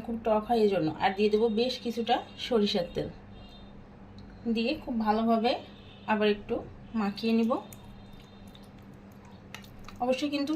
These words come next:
তেলটা একটু বেশি দিবেন, তাহলে দেখবেন টেস্টটা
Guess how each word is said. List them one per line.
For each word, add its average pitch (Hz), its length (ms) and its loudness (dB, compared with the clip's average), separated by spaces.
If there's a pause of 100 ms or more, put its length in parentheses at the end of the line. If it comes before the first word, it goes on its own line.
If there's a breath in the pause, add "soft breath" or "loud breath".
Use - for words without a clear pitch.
তেলটা 233 340 4
একটু - 180 -4 (280)
বেশি 220 260 2
দিবেন, 233 220 4 (800)
তাহলে 226 220 2 (100)
দেখবেন 220 320 2
টেস্টটা 220 320 -2